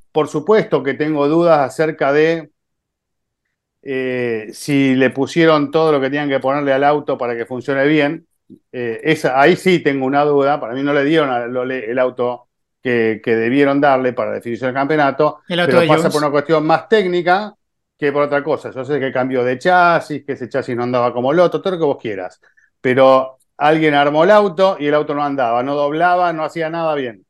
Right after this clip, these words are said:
Speaker 1: Y definición de campeonato, tu compañero de equipo ganó la carrera, Alan Jones. Estamos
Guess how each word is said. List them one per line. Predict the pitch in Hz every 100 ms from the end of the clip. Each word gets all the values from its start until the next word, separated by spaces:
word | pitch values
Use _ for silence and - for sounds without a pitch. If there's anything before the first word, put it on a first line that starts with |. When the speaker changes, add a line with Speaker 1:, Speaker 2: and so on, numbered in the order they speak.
| _
Speaker 1:
Y | 139 139 131 127 _ _ -
definición | 131 127 147 170 170
de |
campeonato, | 156 151 160 127 120 120
tu |
compañero | 131 139 151 165
de | 165
equipo | 196 190
ganó | 151 147
la | 147 139
carrera, | 139 135 113 107 123
Alan | 131 123 -
Jones. | 98 - 127 - _ _ -
Estamos | 123 165 175 170 -